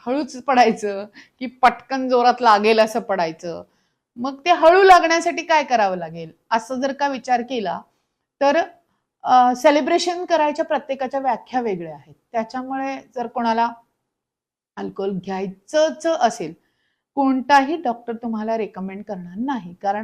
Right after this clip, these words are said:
आता ज्या गाईडलाईन्स आलेल्या आहेत, त्याच्यामध्ये सिप अल्कोहोल, क्रॉनिक अल्कोहोल, थोडं थोडं अल्कोहोल, प्रत्येक जण हा आपल्या हेल्थ हजार्डसाठी कारणीभूत आहे, असं सांगितलेलं आहे.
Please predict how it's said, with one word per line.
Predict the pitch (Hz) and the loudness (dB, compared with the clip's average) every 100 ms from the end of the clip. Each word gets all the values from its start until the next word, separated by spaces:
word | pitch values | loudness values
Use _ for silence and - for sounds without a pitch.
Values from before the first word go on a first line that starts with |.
| - | -8
आता | 214 - 226 | -10 -6 -4
ज्या | 226 262 | -2 -2
गाईडलाईन्स | 240 220 196 202 202 | -2 -4 -6 -12 -10
आलेल्या | 180 175 180 | -10 -10 -14
आहेत, | _ | _
त्याच्यामध्ये | 185 185 214 202 180 165 170 190 _ _ _ _ _ _ | -12 -10 -12 -12 -14 -16 -18 -18 _ _ _ _ _ _
सिप | - 339 370 - | -10 -10 -10 0
अल्कोहोल, | 254 254 254 254 247 247 262 254 _ _ _ _ | 0 0 -2 -2 -2 -4 -6 -12 _ _ _ _
क्रॉनिक | 240 233 226 277 277 | -2 0 0 -2 -2
अल्कोहोल, | 262 247 262 233 247 254 254 - _ _ - | -2 -2 -4 -2 -2 -4 -8 -18 _ _ -4
थोडं | 269 240 294 | 0 0 0
थोडं | 294 294 285 | 0 0 0
अल्कोहोल, | 254 254 254 233 233 | -2 -2 -4 -2 -4
प्रत्येक | 254 _ 277 269 - _ - 302 269 240 | -6 _ -6 -6 -8 _ -4 -2 -2 -4
जण | 254 247 247 | -2 -2 -4
हा | 240 240 233 240 240 _ _ _ _ _ _ - | -6 -4 -2 -4 -10 _ _ _ _ _ _ 0
आपल्या | 226 233 247 240 | 0 0 0 0
हेल्थ | 226 240 240 233 | 0 -2 -4 -2
हजार्डसाठी | 233 214 220 208 233 208 220 | -2 2 0 0 -6 -8 -8
कारणीभूत | 214 202 180 190 208 220 | -6 -4 -4 -6 -8 -8
आहे, | 175 175 196 _ | -10 -12 -16 _
असं | 202 196 | -14 -10
सांगितलेलं | 226 220 175 165 165 170 165 | -10 -10 -10 -12 -14 -16 -16
आहे. | 156 _ | -18 _